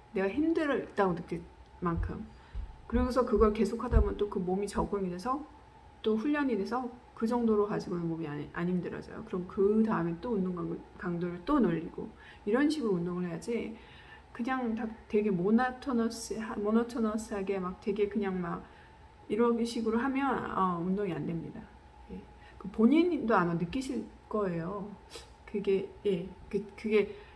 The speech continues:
운동을 그렇게 하는데도 지지부진한 것 같고 몸에 변화가 없다. 그럼 운동 강도의 문제라고 생각합니다, 저는. 뭐 저는 전문가는 아니지만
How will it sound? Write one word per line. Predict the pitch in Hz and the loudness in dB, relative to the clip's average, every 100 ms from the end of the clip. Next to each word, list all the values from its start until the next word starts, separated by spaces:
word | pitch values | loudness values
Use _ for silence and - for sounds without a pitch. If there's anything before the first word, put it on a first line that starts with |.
| - - | -20 -2
운동을 | 208 240 262 233 | 6 8 8 2
그렇게 | 226 233 | 0 -2
하는데도 | 262 262 220 208 175 - | -2 0 0 0 -2 -6
지지부진한 | 190 214 214 185 233 220 226 | -4 -2 0 -2 0 0 -2
것 | 196 | -4
같고 | 185 - | -6 -6
몸에 | 175 170 180 | -4 -2 -4
변화가 | - 170 185 170 | -4 -4 -4 -6
없다. | - 165 | -10 -12
그럼 | 165 180 190 | -8 -8 -4
운동 | 180 180 | -4 -4
강도의 | 180 165 170 180 | -8 -6 -4 -4
문제라고 | 165 160 - - - | -6 -8 -10 -12 -12
생각합니다, | 214 214 196 180 - | -12 -12 -10 -10 -10
저는. | 185 160 170 | -10 -8 -4
뭐 | 185 | -4
저는 | 180 180 185 | -2 0 0
전문가는 | 180 185 214 233 220 185 165 | 0 2 2 2 0 -2 -4
아니지만 | 110 185 - 156 226 | -8 -10 -8 -8 -10